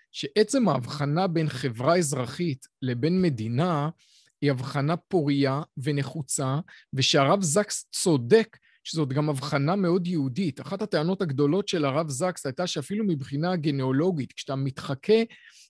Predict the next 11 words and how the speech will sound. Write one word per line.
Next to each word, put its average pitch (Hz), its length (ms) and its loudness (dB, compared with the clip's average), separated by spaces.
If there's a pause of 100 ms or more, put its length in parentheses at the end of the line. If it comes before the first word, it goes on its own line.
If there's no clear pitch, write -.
(140)
על 160 160 4
המקור 147 840 4
של 196 240 2
ההגות, 127 460 -2 (360)
הוא 156 140 2
אמר, 196 360 4
ההוגים 147 800 0 (100)
הליברליים 170 760 0
הגדולים, 147 520 -2
אנשים 135 280 -6
כמו 175 200 -2